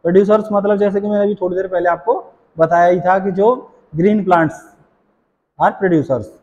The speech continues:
मतलब जो अपना खाना स्वयं बनाते हैं। जैसे example में grasshoppers, rabbits, squirrels, deer and pandas, मतलब ऐसे जीव जो सिर्फ घास फूस, पत्तियां, मतलब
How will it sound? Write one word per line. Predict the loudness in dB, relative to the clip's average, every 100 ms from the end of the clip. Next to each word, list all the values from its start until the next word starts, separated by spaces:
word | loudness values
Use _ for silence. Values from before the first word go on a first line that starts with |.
| _ _ -6
मतलब | -2
जो | 0 0
अपना | 0 -4
खाना | -4 -4
स्वयं | -4 -4 -2
बनाते | 0 -2 -2
हैं। | -8 -10 -14 _ _ _ _ _ _ _ 0
जैसे | 4 4 8 6 6 4
example | 4 4 2 2 0
में | 0
grasshoppers, | 2 4 4 4 4 2 2 -12 -20 _ 0
rabbits, | 4 6 4 2 -2 -20 _ _ -10
squirrels, | -10 -2 0 2 2 0 -10 _ _ -8
deer | 0 4 4 4 -2 -8 -4
and | -4 -2
pandas, | -2 -2 -6 -8 _ _ _ _
मतलब | -4 2 2 0 -6 2
ऐसे | 4 4 2
जीव | 4 2 0 -6
जो | 2 2 2 -4 _ _ _ _
सिर्फ | 0 2
घास | 4 4 4 0
फूस, | -2 -2 -4 -18 _ -20 _ _ _ _ -4
पत्तियां, | -4 -2 0 2 0
मतलब | -2 -2 -2 -2 -10